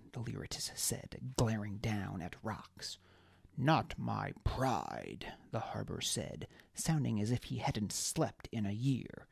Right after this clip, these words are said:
"Your honor. It would have been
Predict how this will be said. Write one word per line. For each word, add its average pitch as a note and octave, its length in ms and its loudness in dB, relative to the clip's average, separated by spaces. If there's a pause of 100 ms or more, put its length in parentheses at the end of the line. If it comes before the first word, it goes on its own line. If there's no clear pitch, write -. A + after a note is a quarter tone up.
(340)
"Your - 680 8 (180)
honor. - 560 2 (380)
It E3 260 -2
would F#3+ 160 10
have B2 300 -2
been F#2+ 540 2